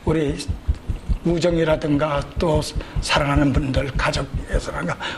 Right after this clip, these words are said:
우리가 할 수 있는 게 거기까지밖에 없단 말이에요. 근데 이 말씀을 언제 하셨어요?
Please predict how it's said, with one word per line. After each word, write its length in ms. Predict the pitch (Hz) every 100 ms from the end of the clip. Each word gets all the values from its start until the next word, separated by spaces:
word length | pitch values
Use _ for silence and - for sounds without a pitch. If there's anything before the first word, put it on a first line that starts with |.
| -
우리가 180 | 202 226
할 80 | 202
수 140 | -
있는 260 | 202 220 190
게 160 | 220
거기까지밖에 580 | 190 214 - - 175 -
없단 280 | - - -
말이에요. 240 | - - - - - - - - - -
근데 220 | - 220
이 140 | 214 196
말씀을 360 | 202 220 240 175
언제 220 | 190 202
하셨어요? 540 | 226 208 - 190 175